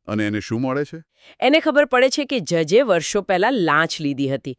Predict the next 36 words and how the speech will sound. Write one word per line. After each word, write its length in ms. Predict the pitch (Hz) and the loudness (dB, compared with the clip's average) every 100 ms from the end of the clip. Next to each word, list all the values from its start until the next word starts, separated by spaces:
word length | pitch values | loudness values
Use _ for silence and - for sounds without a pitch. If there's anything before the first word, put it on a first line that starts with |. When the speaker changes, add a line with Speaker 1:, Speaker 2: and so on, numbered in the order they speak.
| _ _ _ | _ _ _
Speaker 2:
અને 160 | 226 262 | 0 2
એના 260 | - 240 262 | 2 2 2
કારણે 360 | 240 202 208 220 | 2 2 2 2
કોઈકે 340 | 190 170 185 | 0 0 -2
આત્મહત્યા 640 | - 156 - 165 151 - 156 | 0 -4 -2 -4 -4 -4 -2
પણ 160 | 220 | -4
કરી 280 | 240 147 135 | -2 -2 -2
હતી. 260 | 131 - 120 _ _ - | -6 -12 -16 _ _ -8
Speaker 1:
ઓહ, 320 | 110 104 80 _ _ _ _ 80 | -6 -6 -8 _ _ _ _ -10
આ 120 | 87 | -6
તો 140 | 147 | -4
બહુ 200 | 92 110 | -2 -2
મોટો 300 | 98 104 160 | 0 -4 -4
ઘટસ્ફોટ. 640 | - 80 120 - 254 233 - _ _ _ - | -6 -6 -6 -2 -2 -2 -6 _ _ _ -6
Speaker 2:
અને 200 | - 254 | 4 4
જ્યારે 340 | 202 202 190 190 | 6 4 4 2
જેક 400 | 147 160 208 - | 2 2 0 2
આ 140 | 175 | 2
વાત 240 | 160 170 180 | 2 2 2
લઈને 260 | 165 170 | 2 2
જજ 260 | 147 160 - | 0 -2 0
પાસે 300 | 165 170 180 | 0 0 -2
જાય 260 | 151 156 226 | 2 2 2
છે, 260 | - 147 - - _ - | 0 -4 -4 -20 _ 0
ત્યારે 260 | 226 208 | 2 4
જજ 460 | 160 190 247 202 185 - _ - | 2 4 6 4 0 -10 _ -4
આત્મહત્યા 580 | 208 - 202 175 - 143 | -2 0 0 0 0 0
કરી 240 | 151 143 | 0 0
લે 140 | 135 135 | 0 -2
છે. 260 | - 131 _ - | -4 -12 _ -8
Speaker 1:
અને 200 | 98 104 | -6 -4
પછી 420 | - 85 - 113 | -6 -10 -6 -6
એનાથી 400 | 82 85 87 104 | -4 -6 -8 -10
પણ 200 | 98 95 | -8 -8
મોટો 260 | 80 76 90 | -8 -8 -8
આઘાત. 420 | 67 67 80 | -8 -12 -18